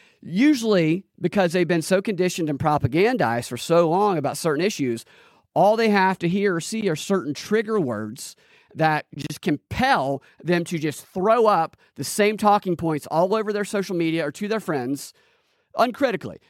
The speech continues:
They don't have those for this situation. A-, and they've been conditioned here, right,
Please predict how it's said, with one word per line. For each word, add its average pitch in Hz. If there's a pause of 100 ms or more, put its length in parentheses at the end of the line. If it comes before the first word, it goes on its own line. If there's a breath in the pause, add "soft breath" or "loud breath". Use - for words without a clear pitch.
(120)
They 220
don't 233
have 247
those 120 (320 soft breath)
for 208
this 190
situation. 185 (880)
A-, -
and 185 (100)
they've 208
been 226
conditioned 208
here, 117
right, 165